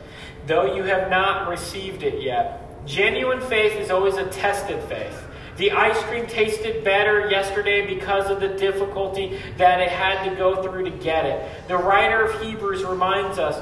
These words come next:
looking to Jesus, the founder and perfecter of our faith, who for the joy that was set before him endured the cross, despising the shame. The security of that salvation allows us to see opposition to our faith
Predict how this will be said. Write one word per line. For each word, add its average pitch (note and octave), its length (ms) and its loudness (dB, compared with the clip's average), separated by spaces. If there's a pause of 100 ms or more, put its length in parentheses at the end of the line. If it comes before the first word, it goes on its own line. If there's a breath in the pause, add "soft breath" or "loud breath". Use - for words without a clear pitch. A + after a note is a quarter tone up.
(320 loud breath)
looking G#3+ 420 4
to G#3+ 180 -4
Jesus, G#3 440 -2
the G#3 140 -2
founder G3+ 420 2
and G3+ 100 -4
perfecter G3 640 0
of F#3+ 80 0
our F#3+ 280 2
faith, F3+ 320 2 (200 loud breath)
who G3 120 -4
for G3 160 -2
the G3 240 2
joy A3 440 4
that G3+ 180 4
was G3 100 0
set - 400 0
before G3 400 0
him F#3+ 220 -2
endured F#3 400 0
the G3 140 -2
cross, F3 500 6
despising F3 560 2
the E3+ 80 -8
shame. D3+ 580 -6 (360 loud breath)
The F#3 80 -6
security A3+ 720 0
of A#3 120 2
that G#3+ 200 2
salvation G3 880 2 (280 loud breath)
allows F#3 600 4
us G#3+ 140 0
to G3+ 120 -4
see G#3 300 -4
opposition G3 840 0
to G3 120 -4
our - 220 2
faith C#3+ 340 0